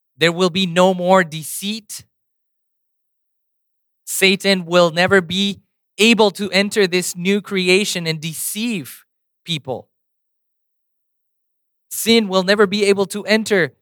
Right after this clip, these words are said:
into this new creation. The curse of this, of the old world will be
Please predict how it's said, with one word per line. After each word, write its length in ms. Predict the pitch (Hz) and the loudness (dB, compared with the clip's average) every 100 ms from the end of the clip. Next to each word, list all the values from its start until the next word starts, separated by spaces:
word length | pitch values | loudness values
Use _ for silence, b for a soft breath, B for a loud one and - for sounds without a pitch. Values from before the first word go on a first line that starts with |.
| _ _ | _ _
into 220 | 165 156 175 | -12 -8 -2
this 300 | 175 165 175 | -2 -2 -6
new 160 | 180 | -8
creation. 640 | 175 175 156 160 165 165 156 | -8 -12 -8 -8 -4 -6 -6
The 100 | 165 | -10
curse 500 | - 226 226 180 - | 0 4 4 2 -6
of 200 | 170 156 | -12 -6
this, 240 | 196 185 | -6 -6
of 180 | 170 151 | -8 -8
the 140 | 151 - | -8 0
old 360 | 190 214 165 | 2 0 -2
world 360 | 175 202 196 165 | 0 4 4 2
will 200 | 175 175 | -6 -4
be 240 | 190 185 | -6 -8